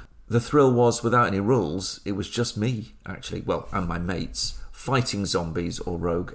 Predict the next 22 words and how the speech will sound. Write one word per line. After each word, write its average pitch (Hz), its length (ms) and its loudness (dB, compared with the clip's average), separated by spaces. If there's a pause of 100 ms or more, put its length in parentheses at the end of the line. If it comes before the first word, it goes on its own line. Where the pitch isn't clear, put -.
A 85 160 -4
I 85 200 -4
robots. - 800 -6 (580)
So - 160 2
that's 175 180 4
an 139 60 -2
experience. 104 840 0 (260)
It's 107 140 -4
not 156 100 2
a 117 40 6
ro-, 110 120 4
it 113 140 2
wasn't 123 200 -2
a 95 60 0
role-playing 95 500 2
game, 101 380 -4 (380)
but 110 100 4
it 110 80 2
was 101 720 0 (200)
a 90 480 0 (340)
drop 117 420 2
down 87 420 -2